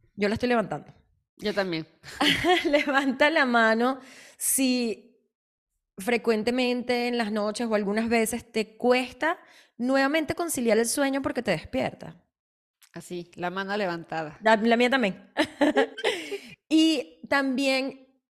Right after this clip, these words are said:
Speaker 1: si frecuentemente cuando tienes insomnia, eh, y no has podido dormir, si amaneces de mal humor y cansada. Yo también.
Speaker 2: Sin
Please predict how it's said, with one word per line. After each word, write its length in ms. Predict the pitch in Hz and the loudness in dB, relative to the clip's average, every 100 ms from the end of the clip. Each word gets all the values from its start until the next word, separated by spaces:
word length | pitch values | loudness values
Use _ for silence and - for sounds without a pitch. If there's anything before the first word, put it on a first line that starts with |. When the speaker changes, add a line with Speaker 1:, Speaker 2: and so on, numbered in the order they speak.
| _ _ _ _ _ _ _ - | _ _ _ _ _ _ _ -16
Speaker 1:
si 300 | - - 302 | -12 -4 -4
frecuentemente 960 | 277 277 269 269 254 254 294 269 247 269 | -2 -2 0 2 2 2 0 -2 -2 -6
cuando 460 | - 247 226 214 220 | 0 2 2 2 0
tienes 220 | 208 240 | 0 -2
insomnia, 1120 | 254 226 160 - 208 202 196 202 196 196 202 - - _ - | -2 -4 -4 -2 0 0 0 -2 -2 -2 -6 -14 -20 _ -8
eh, 420 | 202 196 190 190 - | -2 0 0 0 -2
y 100 | 214 | -4
no 100 | 208 | -4
has 120 | 180 | -6
podido 380 | - 220 220 233 | 0 4 4 4
dormir, 760 | 214 190 196 196 190 190 202 _ _ | 2 2 2 2 2 0 -4 _ _
si 360 | - - 233 233 | -12 -6 -4 -2
amaneces 840 | 220 208 202 196 190 262 262 - _ _ | -2 -2 -2 -4 -6 -10 -12 -16 _ _
de 280 | 180 170 185 | -16 -6 -4
mal 240 | 185 180 | -2 -4
humor 440 | 190 202 185 180 - _ _ _ _ | -4 -4 -6 -8 -18 _ _ _ _
y 100 | - 196 | -12 -8
cansada. 500 | 185 165 170 160 _ _ _ _ _ _ _ _ _ _ _ _ _ _ | -8 -10 -12 -14 _ _ _ _ _ _ _ _ _ _ _ _ _ _
Yo 140 | 196 190 | -6 -4
también. 320 | 180 175 170 _ _ | -4 -6 -8 _ _
Speaker 2:
Sin 280 | - 175 | -10 -8